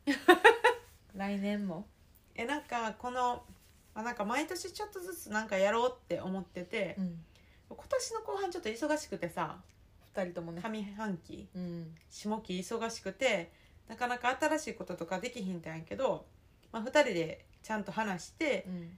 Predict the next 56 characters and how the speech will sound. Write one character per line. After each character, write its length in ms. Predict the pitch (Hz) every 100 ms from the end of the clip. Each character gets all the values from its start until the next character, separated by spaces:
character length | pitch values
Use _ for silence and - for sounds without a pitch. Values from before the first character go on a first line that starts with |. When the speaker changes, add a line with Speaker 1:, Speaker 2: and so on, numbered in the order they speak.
| -
Speaker 1:
来 200 | 208 233
年 260 | 254 262
は 240 | 330 339 190
こ 220 | - 233
う 60 | 233
い 100 | 226
う 40 |
新 280 | 233 262 262
し 100 | 214
い 40 |
こ 120 | 185 180
と 120 | 180
し 100 | -
た 160 | 262
い 60 | 202
ね 220 | 226 277
っ 40 | -
て 120 | 175
い 80 | 165
う、 340 | 170 202 170 - - - - - - - -
ま 60 |
あ、 20 | 196
そ 140 | 285
う 20 |
い 40 | 302
う 20 |
こ 100 | 302
と 100 | 190
も 80 | 165
ち 100 | -
ょ 20 |
っ 20 |
と 200 | - - - - _ -
話 300 | - 269 269
し 20 |
て 80 | 269
る 60 |
わ 80 | 262
け 100 | 262
で 80 | 156
す 100 | -
よ。 80 | - - - - - - -
Speaker 2:
そ 80 | 190
う 40 | 175
で 80 | -
す 140 | -
ね。 240 | - 208 175
Speaker 1:
う 60 |
ん。 340 | 165 160 156 156 - - - -
Speaker 2:
あ、 60 | 196
ち 240 | - 370
な 120 | 415
み 100 | 415 392
に、 180 | 403 453 -
Speaker 1:
う 40 |
ん。 140 | 175